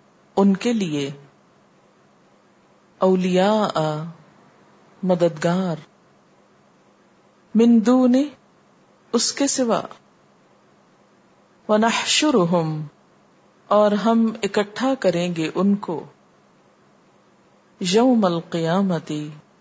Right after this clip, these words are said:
قیامت کے دن، علی وجوہہم،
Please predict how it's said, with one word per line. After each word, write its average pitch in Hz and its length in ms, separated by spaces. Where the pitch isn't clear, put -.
قیامت 196 640
کے 170 160
دن، 190 180
علی 208 240
وجوہہم، 185 880